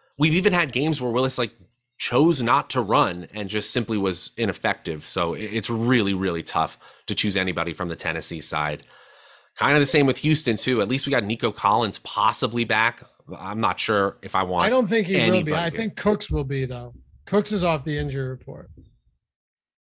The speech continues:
Speaker 2: Is, isn't
Speaker 1: Do we
Speaker 2: Collins still not practicing?
Speaker 1: I th-, oh, man. I thought I th-, saw that he was a, a limited participant, but maybe I'm mixing him up with Cooks. Cooks is too expensive nonetheless, though. He's still
Speaker 2: Yeah.
Speaker 1: inside the top twenty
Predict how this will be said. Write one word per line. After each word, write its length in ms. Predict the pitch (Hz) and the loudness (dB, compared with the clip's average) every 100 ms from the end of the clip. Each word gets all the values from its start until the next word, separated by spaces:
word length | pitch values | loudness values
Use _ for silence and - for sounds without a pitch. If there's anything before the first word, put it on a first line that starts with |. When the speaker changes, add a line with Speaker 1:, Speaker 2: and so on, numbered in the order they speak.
| _ - | _ -2
Speaker 2:
Is, 180 | 202 | 0
isn't 300 | 285 233 208 | 0 0 2
Speaker 1:
Do 80 | 190 | 4
we 20 | |
Speaker 2:
Collins 280 | 233 233 220 | 4 4 2
still 180 | - 214 | 2 2
not 220 | 208 196 | 2 0
practicing? 640 | 175 170 180 214 170 214 196 - - - - _ _ _ - - | 0 -2 -2 -4 2 2 2 -14 -20 -20 -20 _ _ _ -18 -14
Speaker 1:
I 80 | |
th-, 220 | 87 110 92 | -10 -8 -4
oh, 300 | 107 107 95 | 0 0 0
man. 240 | 92 92 | 0 -2
I 80 | 92 | -2
thought 240 | - 170 | 2 4
I 80 | 170 | 4
th-, 140 | 123 - | 0 -6
saw 360 | - - 113 | -4 2 4
that 120 | 107 95 | 4 0
he 140 | 104 | -2
was 300 | 101 92 - - | -4 -2 -4 -4
a, 160 | 92 80 | -6 -4
a 100 | 98 | -4
limited 440 | 95 101 107 110 | 0 0 2 0
participant, 460 | - 104 104 - 107 | -2 -4 -2 -2 0
but 120 | 101 | 2
maybe 220 | 113 120 | 2 2
I'm 120 | 110 107 | 2 0
mixing 300 | 110 - 98 | -2 -2 -2
him 120 | 95 | 2
up 180 | 127 101 | 0 0
with 140 | - | -8
Cooks. 360 | - 90 - - | -6 -4 -4 -6
Cooks 320 | - 208 180 | -2 -2 0
is 140 | 143 | -2
too 140 | - 135 | 0 0
expensive 500 | - 135 139 113 98 | 0 0 0 0 -2
nonetheless, 480 | 98 82 98 107 | -2 -2 -2 -2
though. 160 | - 76 | -4 -6
He's 220 | 104 113 | -6 -6
still 220 | - 208 | 0 2
Speaker 2:
Yeah. 120 | 165 151 | 2 2
Speaker 1:
inside 300 | 156 147 110 | 0 -2 -2
the 40 | |
top 340 | - 123 120 | -2 0 0
twenty 520 | - 110 123 110 90 | -4 -2 0 0 -4